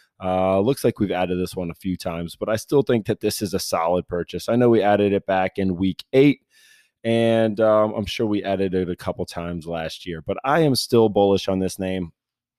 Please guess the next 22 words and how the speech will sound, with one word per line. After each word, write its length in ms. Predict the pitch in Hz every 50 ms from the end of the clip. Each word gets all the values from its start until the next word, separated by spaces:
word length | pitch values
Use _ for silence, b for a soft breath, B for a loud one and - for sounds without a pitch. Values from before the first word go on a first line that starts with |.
| _ _ _ _ _ _ _ -
And, 360 | 117 107 104 101 98 98 90
uh, 180 | 98 95 95 92
long 360 | 92 92 101 110 117 117 113
term, 260 | - - 107 101 98
I 80 | 95 92
still 240 | 90 - - 95 90
think 240 | - 101 92 87 -
that 160 | 92 90 87
it 120 | 90 80
is 160 | 87 90 82
going 280 | - 90 87 87 90 87
to 140 | - - 95
be 380 | 82 - 87 87 87 87 85 - b b b b b b b b b -
a 140 | 113 113 110
winner. 420 | 101 95 113 123 117 104 87 -
So 240 | - - 104 98 95
I 200 | 95 104 113 117
am 140 | 113 110 107
really, 380 | 107 107 107 107 104 101 98
uh, 140 | 95 92 92 -
interested 540 | 110 107 95 - 101 - - 107 98 92 -
to 120 | - -